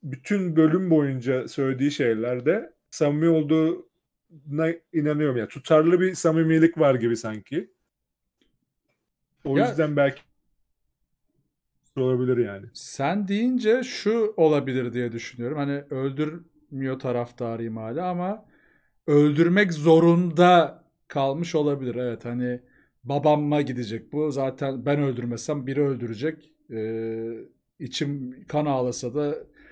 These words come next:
Speaker 2: yüreğim parçalansa da bunu ben yapmalıyım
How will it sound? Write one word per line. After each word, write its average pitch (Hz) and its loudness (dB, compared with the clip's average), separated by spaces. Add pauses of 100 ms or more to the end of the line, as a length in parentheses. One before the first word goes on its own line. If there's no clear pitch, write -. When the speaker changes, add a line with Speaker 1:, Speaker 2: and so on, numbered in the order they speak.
(160)
Speaker 2:
yüreğim 170 8
parçalansa 139 0
da 175 -4
bunu 156 -4
ben 151 4
yapmalıyım 131 -4